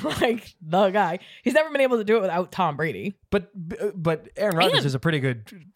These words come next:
Speaker 2: I mean, if you're gonna have anybody else,
Speaker 1: Sure, I guess, yeah.
Speaker 2: you know.
Speaker 1: And the fucking shit he pulled in Indianapolis, I'd be nervous about signing him.
Speaker 2: True.
Speaker 1: I'd be like, "I don't want, you're not just gonna back out on me again." But I've heard crazy shit, like, co-, like, people are turning down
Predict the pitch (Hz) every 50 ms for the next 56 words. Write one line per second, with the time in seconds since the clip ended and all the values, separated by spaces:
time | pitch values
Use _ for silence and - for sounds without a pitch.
0 | - - - - 156 147 147 123 156 151 175 165 151 135 113 110 120 - 123 120
1 | 135 139 135 131 139 147 151 135 135 127 127 143 151 135 123 127 - - - -
2 | - - - - - - - 156 151 120 - - - - 185 - - 151 143 127
3 | 117 110 110 117 - - - - - - 302 370 339 269 240 208 - 240 220 196
4 | 196 220 214 - 269 - 370 415 - 359 330 - - 339 381 359 - - 330 370
5 | 349 302 285 294 302 294 254 220 214 247 - - 381 427 453 - - - 175 214
6 | - 539 453 254 185 175 175 190 190 190 180 170 165 - 196 165 160 165 170 180
7 | 185 202 254 330 - _ - - - - - 117 117 107 95 - _ - - 254
8 | 294 311 339 302 254 247 - 359 440 508 508 523 523 523 508 494 494 494 480 466
9 | - 494 466 285 214 - - 208 208 262 349 - 277 269 392 427 339 220 185 180
10 | 170 156 151 156 147 139 131 147 185 - _ - - - - - 277 370 453 523
11 | 494 - - 262 294 302 294 254 - - 220 220 190 180 185 170 - - - 214
12 | 190 - _ - 202 196 190 185 - _ - - - _ _ - 294 269 311 294
13 | 269 226 220 - - 247 247 247 247 247 233 190 - 180 185 202 214 214 202 190
14 | 175 175